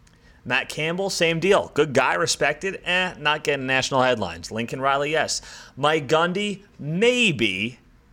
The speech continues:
maybe. But I, I don't think so. Tom Herman,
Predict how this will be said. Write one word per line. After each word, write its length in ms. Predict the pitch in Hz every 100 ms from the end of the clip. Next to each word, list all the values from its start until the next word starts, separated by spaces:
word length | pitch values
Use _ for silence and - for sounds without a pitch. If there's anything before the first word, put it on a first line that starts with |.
| _ _ - - - _ -
maybe. 880 | 156 185 214 220 135 95 87 101 - _ _ _ _ _ - - _ _ _ -
But 200 | 160 156
I, 280 | 151 - 151
I 40 |
don't 200 | 165 160
think 180 | 170 147
so. 300 | - 90 76 - - _ - - -
Tom 260 | - 175 170
Herman, 500 | 185 214 233 220